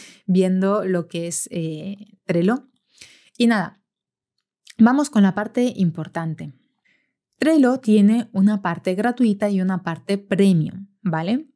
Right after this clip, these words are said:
Yo te recomiendo que empieces por la parte gratuita y creo que te va a ir muy bien con la parte gratuita, a no ser que tengas un negocio ya, eh, grande y escalando, no te merece la pena pagar el premium, desde mi punto de vista.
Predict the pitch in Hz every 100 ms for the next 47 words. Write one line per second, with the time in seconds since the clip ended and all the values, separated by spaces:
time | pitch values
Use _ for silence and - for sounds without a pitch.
0 | _ _ _ - 180 196 220 214 196 180
1 | 202 175 160 156 185 185 - 160 160 170
2 | 180 180 165 175 175 202 175 175 180 175
3 | 175 190 190 202 208 190 180 175 165 160
4 | - 165 165 165 175 220 240 - 175 180
5 | - - 170 180 185 185 175 175 175 185
6 | 170 170 180 202 165 160 160 170 180 190
7 | 196 208 170 - 165 165 190 233 277 -
8 | - _ - 196 196 175 170 156 - 156
9 | 151 165 175 160 156 180 202 285 339 190
10 | 165 165 160 160 156 156 170 - 294